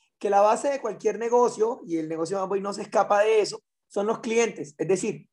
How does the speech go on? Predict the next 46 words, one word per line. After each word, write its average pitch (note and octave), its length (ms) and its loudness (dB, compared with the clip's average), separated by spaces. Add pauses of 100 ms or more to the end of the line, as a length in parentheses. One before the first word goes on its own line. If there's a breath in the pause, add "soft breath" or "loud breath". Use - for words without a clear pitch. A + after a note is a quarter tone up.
si G#3+ 160 -4
mi A3+ 80 0
negocio C4+ 340 4
está - 160 4
sustentado A3+ 600 0
en A#3 80 -6
clientes G3+ 600 -6
que G#3 140 2
al F3+ 240 4
final G3+ 440 0
del B3+ 120 6
ejercicio F#3 680 -4 (240)
consumen C4 520 -2
un C4 200 -4
producto, B3+ 760 2 (460)
directa B3 480 2
o C4 80 0
indirectamente, A3 920 -4
directamente A#3 600 0
quiere A#3 180 2
decir F#3 160 -6
que G#3+ 120 -2
yo A3 100 2
se A3 140 0
lo A3 100 0
vendí, A3 260 -4
indirectamente G#3 680 0
que A3 100 2
se G#3 140 0
lo F#3+ 120 2
vendió F#3+ 280 2
un A3 140 4
empresario G#3+ 560 0
mío, G#3+ 260 -12 (440 soft breath)
que G#3 100 0
a G#3 40 6
la G3+ 120 4
final F#3+ 280 -4
viene A3+ 200 -4
siendo A3 280 -6
un, G#3+ 140 -12 (160)
un A3 180 -8
cliente A3 440 2
interno G#3+ 400 2
mío G#3 220 2
también A3+ 480 0